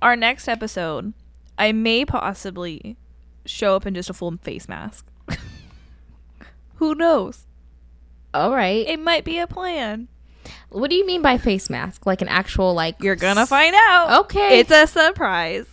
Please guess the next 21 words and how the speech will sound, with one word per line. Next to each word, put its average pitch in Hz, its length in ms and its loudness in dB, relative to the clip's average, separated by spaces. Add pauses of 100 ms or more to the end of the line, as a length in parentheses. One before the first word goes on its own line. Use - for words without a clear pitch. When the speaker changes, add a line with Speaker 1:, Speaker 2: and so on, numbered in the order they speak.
(120)
Speaker 2:
All 226 180 -6
right. 285 300 -6 (320)
Um, 277 400 0 (360)
<laughs> - 380 -20
we 269 100 2
could 233 200 2
definitely 220 420 -2
be 202 160 -6
doing, 180 320 -2
like, 160 380 -8
those, 170 480 -8
you 175 160 -12
know, 165 160 -10
gel, 165 600 -8
not 175 200 -14
gel, 160 240 -14
but - 180 -16
whatever, 165 360 -12
aloe 160 300 0
face 175 260 -6
masks 170 580 -10